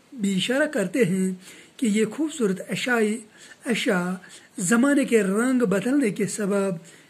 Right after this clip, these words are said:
जल्द ही ख़त्म हो जाती हैं। शायर ने इस शार में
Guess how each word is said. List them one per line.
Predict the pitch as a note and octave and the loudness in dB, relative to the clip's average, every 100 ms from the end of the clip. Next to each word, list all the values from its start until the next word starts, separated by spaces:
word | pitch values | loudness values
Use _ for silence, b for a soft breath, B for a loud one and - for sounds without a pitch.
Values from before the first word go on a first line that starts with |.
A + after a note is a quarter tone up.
| B | B
जल्द | G3 A#3+ A#3+ | 2 4 6
ही | F#3 A3 E4 F#4+ - B B - | 4 4 4 4 -2 B B -10
ख़त्म | G3+ F#3+ F4+ C4+ | -6 -2 0 2
हो | A3 | 2
जाती | F3+ F#3 F3 G3 F#3 | 4 2 0 0 0
हैं। | E3 F3 E3+ E3 E3 B B B | 0 0 -2 -4 -6 B B B
शायर | - - G#3 C#4+ D4 | -10 -2 2 2 2
ने | F#3+ F3 E3+ F3+ B B B _ - | 2 2 0 -6 B B B _ -2
इस | D4+ - - | -2 -2 -4
शार | - F#3+ F#3 F#3 | -4 -2 0 0
में | F#3+ G#3+ G#3+ A3 A3 | 0 0 -2 -4 -8